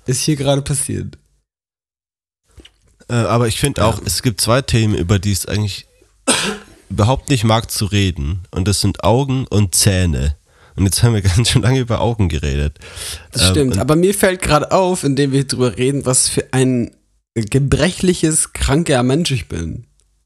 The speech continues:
Speaker 1: Also wir
Speaker 2: Mhm.
Speaker 1: reden jede Folge gefühlt über irgendeinen körperlichen Mängel, den ich an mir trage.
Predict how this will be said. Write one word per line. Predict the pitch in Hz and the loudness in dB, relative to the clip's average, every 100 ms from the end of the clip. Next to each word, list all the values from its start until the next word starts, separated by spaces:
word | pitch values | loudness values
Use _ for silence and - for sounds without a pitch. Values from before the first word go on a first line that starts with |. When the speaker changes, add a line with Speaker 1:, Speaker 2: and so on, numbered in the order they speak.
| _ _ _ _ _ _ 131 | _ _ _ _ _ _ 0
Speaker 1:
Also | 127 139 | 2 2
wir | 147 | 2
Speaker 2:
Mhm. | 160 | 2
Speaker 1:
reden | 180 185 | 2 2
jede | 180 208 233 | 2 2 0
Folge | - 190 196 160 | 0 0 0 -2
gefühlt | 147 - 165 156 | -2 0 0 2
über | 156 151 | 0 2
irgendeinen | 160 196 202 190 175 180 180 - 143 | 2 2 2 0 0 0 -4 -6 -6
körperlichen | - 185 202 170 160 - 165 156 147 | 0 0 2 0 0 0 2 2 2
Mängel, | 139 160 180 127 | 2 2 2 2
den | 120 120 | 2 0
ich | 123 | -2
an | 110 | -2
mir | 113 110 | -2 -2
trage. | - 95 98 101 110 | -4 -2 -2 -2 -4